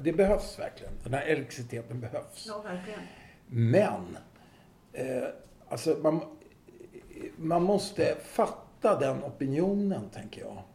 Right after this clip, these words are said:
Speaker 1: Man måste fatta den bitterheten mot att allting bara försvunnit söderut från Norrland.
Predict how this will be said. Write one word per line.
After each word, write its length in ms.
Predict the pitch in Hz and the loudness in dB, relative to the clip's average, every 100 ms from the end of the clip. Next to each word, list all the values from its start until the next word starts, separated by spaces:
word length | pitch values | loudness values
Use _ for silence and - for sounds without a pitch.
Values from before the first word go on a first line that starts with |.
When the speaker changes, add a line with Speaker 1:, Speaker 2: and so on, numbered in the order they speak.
| - - | -20 -12
Speaker 1:
Man 180 | - 147 | 2 4
måste 240 | 165 - 175 | 4 4 2
fatta 460 | - 208 - 196 | 4 4 2 2
den 360 | 160 143 131 123 - | 2 2 0 -6 -6
bitterheten 1160 | - - - - 135 113 208 214 214 - 123 110 - - - | -8 -10 -10 -6 -4 -4 -4 -4 -4 -6 -6 -8 -16 -16 -4
mot 240 | 151 156 | 0 2
att 200 | 147 - - | 0 -2 -4
allting 560 | - 226 170 - 156 135 | 4 8 8 6 2 4
bara 180 | 127 117 | 2 0
försvunnit 420 | 120 123 104 - | -4 -4 -6 -6
söderut 480 | - 110 104 95 - | -6 -4 -6 -8 -8
från 160 | 95 | -8
Norrland. 440 | 101 127 127 107 | -8 -6 -8 -12